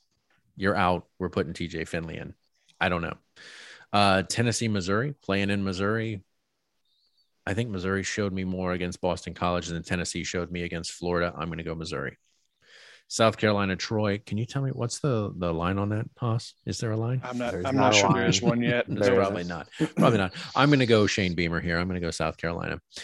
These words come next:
Speaker 1: And then Vanderbilt, uconn. I'm gonna go Vanderbilt because why not?
Speaker 3: And just so you know, the line for Alabama Ole Miss is Alabama favored by fourteen and a half.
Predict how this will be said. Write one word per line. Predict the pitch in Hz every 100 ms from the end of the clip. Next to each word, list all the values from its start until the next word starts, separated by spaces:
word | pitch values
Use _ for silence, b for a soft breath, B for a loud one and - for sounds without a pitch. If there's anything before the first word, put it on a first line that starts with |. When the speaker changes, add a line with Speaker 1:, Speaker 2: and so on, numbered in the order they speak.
| B 113
Speaker 1:
And | 107
then | 107 90
Vanderbilt, | 101 104 101 101 87
uconn. | 92 - 90 87 85
I'm | 87
gonna | 85 85
go | 80
Vanderbilt | 82 80 78 78 76 _ _ _ _ _ _ _ - -
because | 90 - 85 78 -
why | 82 82
not? | 82 82 92 _ _ _ _ _ -
Speaker 3:
And | 117
just | 139 -
so |
you | 147
know, | 120 120 104 95 -
the | 104
line | 101 101 110 120
for | 104
Alabama | 98 101 98 101 90
Ole | 92
Miss | 90 110 - - -
is | 87
Alabama | 92 98 92 92 90
favored | - 95 92
by | 80 80
fourteen | 92 85 - 90
and | 80
a | 80
half. | 80 80